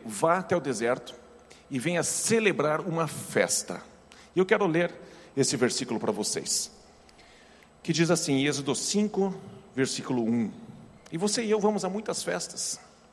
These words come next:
Vamos em festa após festa, festa após, festa após festa.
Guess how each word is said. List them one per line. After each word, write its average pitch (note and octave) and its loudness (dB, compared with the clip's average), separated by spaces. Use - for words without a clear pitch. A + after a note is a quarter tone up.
Vamos F#3 2
em F#3+ 2
festa G#3 0
após F#3 -2
festa, D#3 0
festa G#3 0
após, - -4
festa G3+ 0
após E3+ 0
festa. F#2 -4